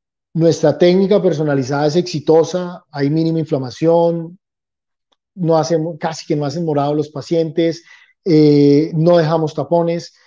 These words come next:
pero para que esa técnica sea exitosa, debemos seguir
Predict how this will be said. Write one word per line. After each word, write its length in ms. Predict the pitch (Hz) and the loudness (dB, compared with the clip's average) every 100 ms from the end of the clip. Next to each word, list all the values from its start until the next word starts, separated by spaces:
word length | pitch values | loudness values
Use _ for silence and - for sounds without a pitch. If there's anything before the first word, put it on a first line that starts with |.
| _ _ _ _ _ - | _ _ _ _ _ 0
pero 280 | 170 160 156 | 2 2 2
para 260 | 151 147 | 2 2
que 180 | - 156 | 0 0
esa 180 | 165 196 | 0 -2
técnica 380 | 190 196 190 185 | 0 0 0 -4
sea 160 | 147 | -4
exitosa, 520 | 156 180 170 170 180 - | -6 -6 -6 -6 -6 -14
debemos 500 | 139 143 139 139 156 | -2 2 4 2 -2
seguir 400 | 156 135 131 127 | -6 -6 -6 -8